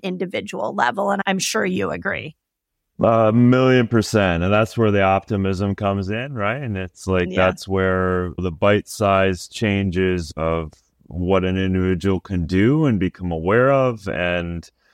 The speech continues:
Speaker 2: and you do it so well too on your website and breaking things down so that
Speaker 1: Thank you.
Speaker 2: people can choose. And that, and that's what it is. And we always have numbers on our side. We, we,
Speaker 1: Yeah.
Speaker 2: unfortunately, it's literally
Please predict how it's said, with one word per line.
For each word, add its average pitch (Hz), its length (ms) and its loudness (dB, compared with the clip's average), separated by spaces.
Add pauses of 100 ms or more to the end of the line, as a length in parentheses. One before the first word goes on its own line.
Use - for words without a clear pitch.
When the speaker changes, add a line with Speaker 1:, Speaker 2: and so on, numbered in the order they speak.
(300)
Speaker 2:
and 92 160 -2
you 101 140 2
do 104 220 2
it 101 100 -2
so 101 200 0
well 92 360 2
too 110 340 0
on 98 80 -2
your 87 140 -2
website 107 680 0
and 82 140 -4
breaking 90 460 -4
things 87 320 -6
down 110 420 0
so 92 200 -8
that 85 120 -2
Speaker 1:
Thank 90 140 -8
you. 92 60 -4
Speaker 2:
people 90 260 -8
can 90 240 -4
choose. 98 500 2
And 104 220 0
that, 123 240 0
and 113 100 0
that's 131 260 0
what 143 200 0
it 139 120 2
is. 120 260 2
And 104 200 -2
we 101 140 2
always 131 260 4
have 131 220 0
numbers 117 480 2
on 90 120 -2
our 78 140 -6
side. 62 480 -8 (160)
We, 85 300 -6
we, 95 320 0
Speaker 1:
Yeah. 92 200 0 (100)
Speaker 2:
unfortunately, 113 1120 2 (100)
it's - 420 -2
literally 104 960 0